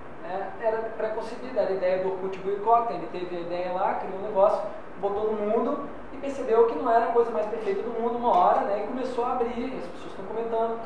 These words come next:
Outras iniciativas Web três ponto zero são abertas há muito mais tempo.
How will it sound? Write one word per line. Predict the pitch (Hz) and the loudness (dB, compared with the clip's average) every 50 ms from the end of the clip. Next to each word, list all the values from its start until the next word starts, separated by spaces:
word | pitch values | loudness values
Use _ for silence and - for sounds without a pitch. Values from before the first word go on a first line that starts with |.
| - - - | -10 0 4
Outras | 220 262 294 330 320 - - 226 226 214 202 185 185 | 8 10 10 8 8 6 4 6 6 6 6 4 0
iniciativas | 190 190 190 - 180 180 180 190 190 190 190 | -2 -2 -2 0 0 0 -2 -2 -4 -2 0
Web | 185 180 175 - | 0 0 -2 -2
três | - 190 180 - | -4 -6 -6 -6
ponto | - - - - | -6 -8 -8 -4
zero | 165 185 190 185 | -2 -2 -2 -2
são | - 208 202 196 | -4 -2 -2 0
abertas | 196 190 196 196 190 196 | 2 2 2 2 0 -2
há | |
muito | 196 202 208 208 | -4 -6 -6 -4
mais | 214 233 226 220 | -4 -4 -4 -2
tempo. | - 202 196 190 190 185 - | -4 -4 -4 -2 -4 -4 -4